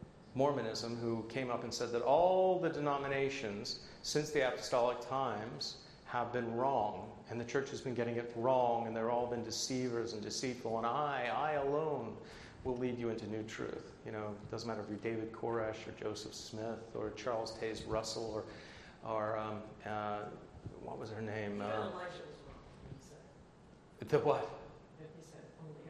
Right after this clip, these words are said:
Speaker 2: "Only I."
Speaker 1: "Only I alone am left." Elijah, who do you think you are?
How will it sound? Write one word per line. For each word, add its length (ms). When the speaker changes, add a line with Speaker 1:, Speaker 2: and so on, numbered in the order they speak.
Speaker 2:
"Only 300
I." 0
Speaker 1:
"Only 0
I 360
alone 320
am 120
left." 540
Elijah, 640
who 60
do 60
you 60
think 180
you 120
are? 120